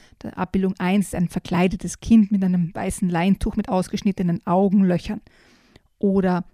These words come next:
eine staubige Kameralinse oder ein Handtuch an einem Türknauf, das ausschaut wie ein Gespenst. Der berühmte Dichter und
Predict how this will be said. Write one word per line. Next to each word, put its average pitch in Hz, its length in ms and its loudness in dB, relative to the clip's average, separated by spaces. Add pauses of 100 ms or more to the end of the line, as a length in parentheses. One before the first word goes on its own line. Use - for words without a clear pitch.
(120)
eine 185 180 -2
staubige 180 400 -8
Kameralinse 196 920 0 (580)
oder 190 460 -2
ein 185 220 -2
Handtuch 240 460 -4 (360)
an 185 140 -6
einem 175 280 -4
Türknauf, 170 540 -2
das - 160 -12
ausschaut - 400 -6
wie 190 160 -2
ein 165 140 -2
Gespenst. - 600 -16 (1040)
Der 180 80 -4
berühmte 233 500 -2
Dichter 202 540 -6
und 180 240 -4